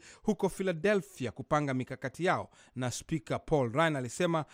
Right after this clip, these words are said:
ukuta huo hu-, huenda ukagharimu kati ya dola bilioni kumi na mbili hadi bilioni kumi na tano, na wana nia ya kutafuta njia za kugharimia ujenzi wake. Kwa hivi sasa ni ugomvi wa maneno,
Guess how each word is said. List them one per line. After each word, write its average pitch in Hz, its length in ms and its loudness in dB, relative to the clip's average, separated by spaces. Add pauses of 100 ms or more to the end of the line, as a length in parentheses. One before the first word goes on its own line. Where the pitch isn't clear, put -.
(180)
ukuta 185 420 0
huo 180 280 4
hu-, 135 200 -2
huenda 196 480 6
ukagharimu 180 640 2
kati 202 360 0
ya 170 80 4
dola 170 380 4
bilioni 156 380 2
kumi 160 220 -2
na 147 100 2
mbili 151 400 2
hadi 147 340 0
bilioni 143 380 0
kumi 160 200 -2
na 156 80 0
tano, 131 400 2 (260)
na 127 140 0
wana 131 220 2
nia 156 360 4
ya 143 100 2
kutafuta 151 540 -2
njia 147 480 2 (220)
za 160 140 2
kugharimia 156 500 2
ujenzi 113 420 -4
wake. 110 420 -2 (520)
Kwa 135 140 2
hivi 117 180 2
sasa 190 400 4
ni 135 120 2
ugomvi 143 420 4
wa 127 60 2
maneno, 143 500 2